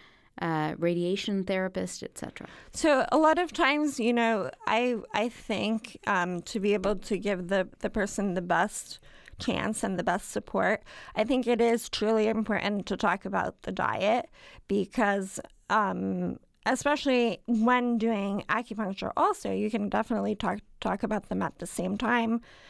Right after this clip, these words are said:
Speaker 2: and the person can start making the ch-, changes right away. Um, in terms of communicating, <clears throat> sorry, in terms of communicating with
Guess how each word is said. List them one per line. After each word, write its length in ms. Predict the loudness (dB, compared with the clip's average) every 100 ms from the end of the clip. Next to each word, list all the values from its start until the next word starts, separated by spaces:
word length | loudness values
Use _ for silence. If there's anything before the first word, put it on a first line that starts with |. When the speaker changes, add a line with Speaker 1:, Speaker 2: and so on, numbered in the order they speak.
| -20 -8
Speaker 2:
and 480 | -2 0 0 -2 0
the 140 | 0 2
person 420 | 0 0 -2 -2
can 220 | 0 -2
start 320 | -2 -2 -2
making 380 | -2 -2 -2 -2
the 100 | -4
ch-, 320 | -8 -16 -16
changes 600 | -4 0 0 0 -2 -2
right 240 | -2 0 0
away. 460 | 2 2 0 -2 _ -20 -20 -18 -16 -2
Um, 400 | 0 2 0 -2 2
in 160 | 2
terms 300 | 4 4 2
of 220 | 0 -2
communicating, 880 | 0 4 6 6 4 2 4 2 0 -8 -20 -4
<clears throat> 440 | 2 4 4 2 -2
sorry, 380 | 2 2 2 0 -8 -14 -4
in 180 | 2 4
terms 260 | 6 4 4
of 180 | 0
communicating 1080 | 2 4 6 6 4 2 0 2 4 4 4
with 240 | 4 2